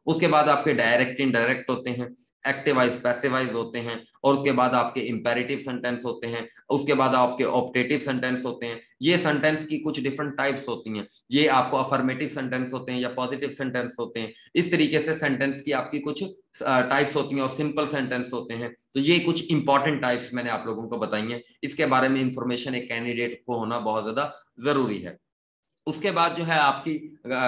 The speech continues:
grammar के अंदर जो है तीसरे नंबर पर आपके आ जाते हैं tenses, और tenses में आपके प्रेजेंट indefinite, past indefinite, ये वाले जो हैं ये बारह टेंस आपके होते हैं, और इनकी आपको एक एडवांस understanding जो है होना बहुत ज्यादा जरूरी है।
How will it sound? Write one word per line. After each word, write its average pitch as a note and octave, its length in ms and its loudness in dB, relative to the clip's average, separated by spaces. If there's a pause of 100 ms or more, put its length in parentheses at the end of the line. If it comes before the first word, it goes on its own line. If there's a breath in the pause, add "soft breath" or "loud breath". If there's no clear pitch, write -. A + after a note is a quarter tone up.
(280)
grammar B2 400 2
के D3 120 -4
अंदर B2+ 360 -4 (140)
जो B2+ 80 0
है C3+ 160 -2
तीसरे C#3 280 -4
नंबर C#3 200 -2
पर C3 360 -4
आपके B2 260 -2
आ A#2+ 80 -2
जाते A2+ 240 -6
हैं C#3 120 -8
tenses, A#2 560 -4 (260 soft breath)
और C#3 140 2
tenses D#3+ 360 2
में D#3+ 120 0
आपके D3 340 2
प्रेजेंट D3+ 640 0
indefinite, C#3+ 520 -2
past C3+ 280 -2
indefinite, C3+ 400 -2
ये B2+ 160 -2
वाले C3+ 220 0
जो B2+ 120 -4
हैं B2+ 140 -6
ये B2+ 140 -2
बारह A2+ 320 0
टेंस B2 300 -8
आपके - 260 -6
होते G#2+ 260 -6
हैं, A2 140 -6 (240 soft breath)
और C3 220 2
इनकी D3 320 2
आपको C#3+ 640 0
एक C#3+ 140 0
एडवांस B2 580 -2
understanding C3+ 560 -4
जो B2 100 -2
है A#2+ 220 -2
होना A#2+ 220 -4
बहुत A2 300 -6
ज्यादा A2+ 260 -4
जरूरी G#2+ 360 -2
है। C3+ 260 -4